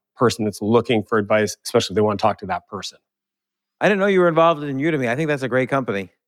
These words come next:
Speaker 1: Yeah, dude, I invested. I was, uh, one of the first investors in their seed round. I exited,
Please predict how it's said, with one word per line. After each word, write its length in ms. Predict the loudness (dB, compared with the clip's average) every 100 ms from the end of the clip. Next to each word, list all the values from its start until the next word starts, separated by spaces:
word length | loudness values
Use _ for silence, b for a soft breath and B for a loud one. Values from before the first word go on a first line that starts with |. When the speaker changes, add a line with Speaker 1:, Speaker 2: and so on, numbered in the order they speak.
| _ 4
Speaker 1:
Yeah, 200 | 4 6
dude, 200 | 4 4
I 80 | 4
invested. 460 | 2 0 0 0
I 60 | 0
was, 220 | 0 0
uh, 220 | 2 4
one 140 | 4 2
of 60 |
the 60 | 0
first 300 | 0 0 2
investors 540 | 2 2 2 -2 0
in 60 | 0
their 100 | 0
seed 300 | 0 2 4
round. 540 | 4 2 2 -2 -6 -8
I 200 | -2 0
exited, 800 | 2 0 0 0 2 4 2 -4